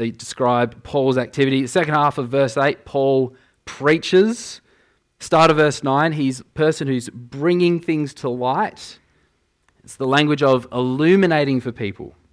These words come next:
Paul, as an apostle, wants people to know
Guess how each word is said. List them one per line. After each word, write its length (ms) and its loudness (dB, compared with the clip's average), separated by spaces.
Paul, 460 4
as 140 -2
an 80 0
apostle, 500 -4
wants 220 -4
people 320 -10
to 180 -6
know 640 -2